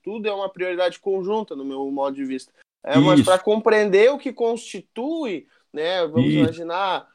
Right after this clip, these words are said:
Speaker 1: a realidade material dos trabalhadores, a gente tem que compreender aquilo que é mais central e aquilo que vamos imaginar é,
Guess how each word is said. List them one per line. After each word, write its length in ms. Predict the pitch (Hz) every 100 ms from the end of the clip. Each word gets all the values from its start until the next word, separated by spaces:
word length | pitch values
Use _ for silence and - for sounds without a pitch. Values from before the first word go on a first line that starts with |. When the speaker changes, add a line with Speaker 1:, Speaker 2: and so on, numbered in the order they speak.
| -
Speaker 1:
a 100 | 165
realidade 500 | 180 175 165 185 233
material 520 | 220 202 160 165 254
dos 120 | 233
trabalhadores, 800 | 180 156 139 135 127 165 202 185
a 80 | 170
gente 160 | 180 190
tem 120 | 196
que 60 |
compreender 600 | 196 190 185 185 170 160 202
aquilo 460 | 196 - 214 277
que 240 | - 202 185
é 200 | 170 170
mais 320 | 170 175 175
central 600 | 208 202 190 190 214 285 _ _ -
e 100 | 226
aquilo 360 | 220 226 233 247
que 160 | -
vamos 300 | 214 214 220
imaginar 920 | 202 190 185 185 180 180 214 226 190
é, 160 | 165 160